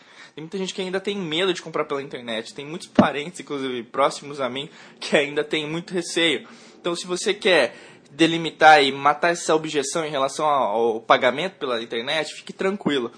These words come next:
Porque é uma empresa séria, né? Um site muito sério, já tem vários anos aqui no Brasil. E você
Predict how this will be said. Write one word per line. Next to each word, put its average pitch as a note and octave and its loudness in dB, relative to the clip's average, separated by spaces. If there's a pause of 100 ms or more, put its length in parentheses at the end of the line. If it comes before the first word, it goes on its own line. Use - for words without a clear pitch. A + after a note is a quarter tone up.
(420)
Porque C#3 -2 (180)
é C3 -2
uma D3 -2
empresa D3 -2
séria, E3 0
né? D#3 -4
Um C3+ -6
site E3+ -4
muito D#3+ -10
sério, C#3+ -2
já C3+ -8
tem D3 -12
vários C3 -4
anos C3+ -4
aqui B2 -10
no A#2 -12
Brasil. A#2 -8 (280)
E C3+ -10
você E3+ -2